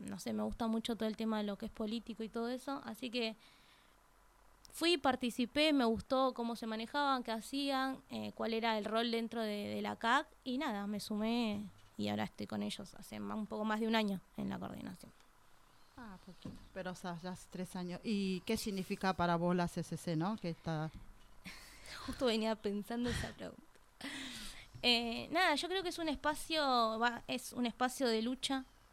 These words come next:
Speaker 1: aprendizaje, crecimiento. Personalmente mío fue bastante. Yo entré, no sé, con veintidós años, creo, veintitrés, ya no sé ni cuántos años tengo. Y justo hablaba con las compas que son tres años nada más lo que pasaron, pero yo la verdad que pasó muchas cosas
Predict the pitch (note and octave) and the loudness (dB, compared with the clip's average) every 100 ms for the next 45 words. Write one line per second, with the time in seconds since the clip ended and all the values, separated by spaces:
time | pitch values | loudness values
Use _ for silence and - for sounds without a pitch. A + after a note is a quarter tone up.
0 | - G#3 G#3+ G#3+ G#3+ - B3+ B3+ B3+ A#3+ | -4 -2 0 0 -2 0 0 0 -4 -4
1 | A#3 - G#3+ G3+ - A3 A#3+ A#3+ A#3+ A3 | -6 -10 -6 -6 -4 -2 -2 -2 0 0
2 | G#3 G#3+ - - - - A3 G3+ G#3 G#3+ | -2 -10 -20 -20 -20 -8 -6 -2 0 2
3 | A3+ A#3+ A#3 A3+ A#3+ A#3 G#3 G3 - G#3 | 2 2 2 0 2 0 0 -4 -4 -4
4 | G#3 B3 B3+ A#3+ G#3 G#3+ G3+ G#3 G#3 G3+ | 0 2 2 2 -2 -4 -4 -4 -2 -4
5 | G3 - - - - - - - - - | -6 -10 -20 -20 -20 -20 -20 -20 -16 -10
6 | G2 G#2+ F2 G2 G3 G2+ F#2 B2 F#3+ G3 | -10 -10 -8 -6 -4 -4 -6 -6 -4 -2
7 | G#3 G#3+ G#3 G#3+ - G3 G3 F#3+ F#3 F3 | -4 -4 -6 -6 -8 -6 -6 -6 -10 -14
8 | F3+ F3+ - G3 G#3+ G#3 G#3 G3 G3+ G3 | -14 -14 -8 -4 -2 0 0 -2 -2 -2
9 | G3 G3 - - - - - - - - | 0 -2 -4 -10 -14 -14 -14 -14 -14 -14
10 | - - A#3+ C#4+ E4 C#4+ D4+ C4 A#3+ - | -12 -8 -6 4 6 8 6 6 4 4
11 | D4 D4 C#4+ A3 G#3 A3 - C#4 C#4 C#4+ | 2 2 2 2 2 0 0 0 0 0
12 | B3+ C#4+ C4+ A#3+ A#3+ B3 B3+ A#3 G#3+ G#3+ | 2 2 4 4 2 2 0 0 0 -2
13 | G#3+ B3+ C4 C#4+ C4+ G#3+ G#3 - - - | 0 2 2 2 -2 -4 -6 -6 -6 -2
14 | A3+ A3+ G#3+ A#3 A#3+ - G3 - A3+ A#3 | 2 2 2 -2 -4 -6 -6 -2 0 0
15 | A#3+ A#3+ - - B3 B3 A#3+ | 0 -4 -4 -2 -2 -2 -6